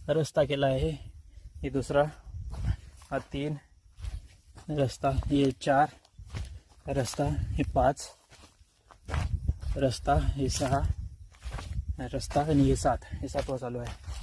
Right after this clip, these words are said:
अकरा वाजत आहे आणि रस्ता केला आहे आणि इकडे बघू शकता हे माती लावली आहे त्याचीच. थोडासा गॅप ठेवला आहे जेणेकरून पाऊस, पावसाचं पाणी जर इकडून येत असेल, पहिले पाणी ह्याच्यामध्ये जाईल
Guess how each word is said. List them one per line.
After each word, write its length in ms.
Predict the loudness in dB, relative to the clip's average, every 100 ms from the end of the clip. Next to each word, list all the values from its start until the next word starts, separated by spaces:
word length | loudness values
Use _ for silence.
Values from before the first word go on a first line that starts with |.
| -8 -10 -12 -18 -18 -6
अकरा 220 | 2 8
वाजत 240 | 8 8 4
आहे 160 | 0 -2 -12 -14 -14 -14 -14 -14 -14 -12 -4
आणि 260 | -2 2 2
रस्ता 280 | 4 8 8
केला 220 | 8 4
आहे 280 | 4 4 2 -2 -10 -10 -10 -6
आणि 180 | -2 0
इकडे 160 | 2
बघू 160 | 2 2
शकता 220 | 6 10
हे 280 | 10 8 2 -2 -10 -10 -10 -10 -12 -12 -10 -2
माती 380 | 0 0 -2 0
लावली 220 | 0 2
आहे 120 | 0
त्याचीच. 300 | -2 -8 -10 -12 -18 -18 -20 _ _ -6
थोडासा 260 | 2 2 2
गॅप 200 | 4 2 2
ठेवला 180 | 2 6
आहे 220 | 6 4 -2 _ _ _ _ -12 -6
जेणेकरून 380 | -4 -4 -4 2
पाऊस, 240 | 4 4 0 0
पावसाचं 320 | 2 4 4
पाणी 220 | 4 4 6
जर 140 | 6
इकडून 280 | 6 4 6
येत 120 | 6
असेल, 260 | 6 4 -6 -8 _ _ _ _ -4
पहिले 220 | 0 0
पाणी 300 | 4 6 6
ह्याच्यामध्ये 520 | 4 0 0 2 2
जाईल 280 | 6 4 4